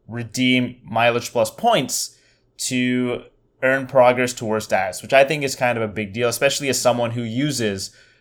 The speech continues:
Mileage Plus quite often. Not only that,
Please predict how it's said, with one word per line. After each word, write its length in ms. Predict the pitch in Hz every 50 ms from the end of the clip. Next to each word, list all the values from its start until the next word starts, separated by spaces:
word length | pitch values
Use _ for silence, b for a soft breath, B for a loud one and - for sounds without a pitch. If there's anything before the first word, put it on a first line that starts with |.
| b -
Mileage 420 | 101 104 107 110 110 107 - -
Plus 200 | - 110 104 -
quite 220 | - - 107 104
often. 460 | 117 131 139 139 - 151 139 139 135 b b b b b b -
Not 260 | 104 120 131 156 180
only 180 | 196 196 190 170
that, 420 | 147 139 147 160 165 - - _